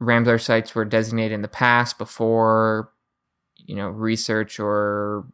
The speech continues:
wildlife monitoring began. So there's not really, you can't really do a before and after.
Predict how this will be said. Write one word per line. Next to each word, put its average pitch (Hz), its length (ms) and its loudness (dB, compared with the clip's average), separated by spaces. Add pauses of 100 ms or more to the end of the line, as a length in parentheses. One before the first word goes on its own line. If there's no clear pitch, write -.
(100)
wildlife 110 500 0
monitoring 110 520 0
began. 110 680 -2 (280)
So - 160 -4
there's 110 240 0
not 110 220 2
really, 107 300 2
you 110 120 -4
can't 120 200 0
really 110 160 0
do 113 180 0
a 117 60 0
before 120 340 0
and 123 80 0
after. 135 560 -4